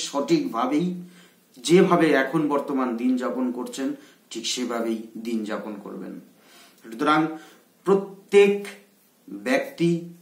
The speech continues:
সে হলিউড হোক বা বলিউড হোক, অনেকেই বিভিন্ন ধরনের মন্তব্য করছেন। কেউ কেউ প্রত্যেকে নির্দিষ্ট করে একজন ব্যক্তিবর্গকেও সমর্থন করে তারা টুইট করছেন, এ সমস্ত দিক থেকে বিরত থাকুন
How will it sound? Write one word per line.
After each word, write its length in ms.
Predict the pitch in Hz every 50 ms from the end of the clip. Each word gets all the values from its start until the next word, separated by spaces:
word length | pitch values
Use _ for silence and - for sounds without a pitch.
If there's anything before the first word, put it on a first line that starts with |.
| - - -
সে 120 | - 135 120 - -
হলিউড 420 | - 113 117 127 160 175 185 175 - -
হোক 160 | - 226 247 247 190 208
বা 80 | 208 180 143 139
বলিউড 340 | 139 131 127 127 120 - - 107
হোক, 140 | 104 98 - 113
অনেকেই 380 | 117 120 135 131 - 170 180 175 151
বিভিন্ন 240 | 160 151 156 170 170 170
ধরনের 300 | 156 151 165 165 165 165
মন্তব্য 300 | 160 147 160 160 147 147 139 147
করছেন। 280 | 131 120 117 113 104 98 92 - - - - - - - _ -
কেউ 160 | 151 175 180 170
কেউ 120 | 175 190 170 170 170
প্রত্যেকে 460 | 190 - - - 202 202 - 180 170 160 160 165 175
নির্দিষ্ট 420 | 170 175 175 214 220 196 - - 220 - 185
করে 120 | 196 196 185
একজন 320 | 170 160 165 - 185 180 165 151
ব্যক্তিবর্গকেও 680 | 160 160 - 190 175 156 170 156 151 147 139 180 202 196 185
সমর্থন 340 | 170 170 170 170 - 151 147 131
করে 120 | 147 127 120
তারা 240 | 113 117 110 107 104 - - - - - - _ _ _ _ _ _ _ _ _ -
টুইট 220 | 156 151 139 120 - -
করছেন, 300 | 117 - - - 107 98 98 101 - - - 135 139
এ 20 | 131 -
সমস্ত 300 | - 165 175 180 170 - 160 135 127
দিক 120 | 131 123 - - 131
থেকে 160 | 113 113 110 101 98
বিরত 260 | 110 117 123 123 123 135 135 -
থাকুন 220 | 127 - 165 175